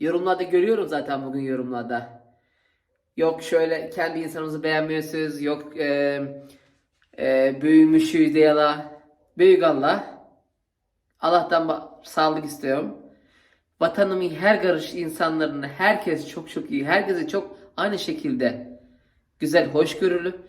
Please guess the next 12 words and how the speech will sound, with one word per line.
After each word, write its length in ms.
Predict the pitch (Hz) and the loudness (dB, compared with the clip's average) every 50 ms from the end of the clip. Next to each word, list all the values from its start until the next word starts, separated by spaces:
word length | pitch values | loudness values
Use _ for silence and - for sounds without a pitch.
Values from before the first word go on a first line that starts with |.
| - _ _ _ _ _ _ _ _ _ _ _ | -20 _ _ _ _ _ _ _ _ _ _ _
Tabii 280 | - 262 277 294 262 | 0 2 2 2 2
ki 100 | - 233 | 2 4
ben 200 | 202 196 190 190 | 4 4 4 4
gittiğim, 380 | 185 190 - - 214 202 190 175 | 0 -4 -4 -2 -2 -2 2 2
gördüğüm 360 | 180 185 185 175 - 185 180 | 4 4 4 2 0 0 0
kadarıyla 600 | 180 175 160 156 156 151 147 135 131 131 - - - | 0 0 2 2 2 2 2 0 0 -2 -4 -8 -2
her 220 | - 185 233 240 | 2 2 4 4
yer 240 | 202 175 151 135 123 - - - - - - _ _ - | 4 2 0 0 -2 -6 -10 -14 -18 -20 -20 _ _ -4
insanı 420 | 170 175 156 - - 160 147 143 | -4 -4 -4 -2 -4 -2 0 2
yardımsever, 760 | 143 143 143 143 147 147 143 - - 143 143 143 139 139 - - | 2 2 2 2 0 -2 -4 -4 -4 0 0 0 -2 -2 -4 -2
per-, 240 | - 139 143 143 143 | 0 0 0 0 0
misafirperver. 1000 | 143 143 - - 139 139 139 139 139 - 139 135 135 135 135 135 139 - - - | -2 -4 -2 -2 -2 -2 -2 -6 -6 -2 0 0 0 0 0 -2 -4 -6 -10 -14